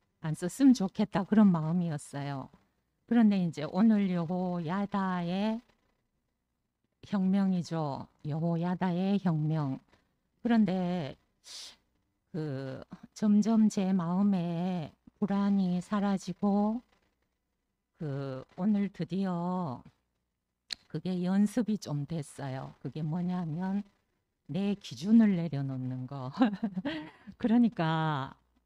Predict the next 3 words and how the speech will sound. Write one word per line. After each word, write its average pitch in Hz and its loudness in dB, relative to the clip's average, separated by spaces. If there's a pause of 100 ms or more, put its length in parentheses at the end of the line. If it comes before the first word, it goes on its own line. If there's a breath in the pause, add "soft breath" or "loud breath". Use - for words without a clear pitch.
(200)
이 143 -10
여호야다의 175 -4
혁명은 185 0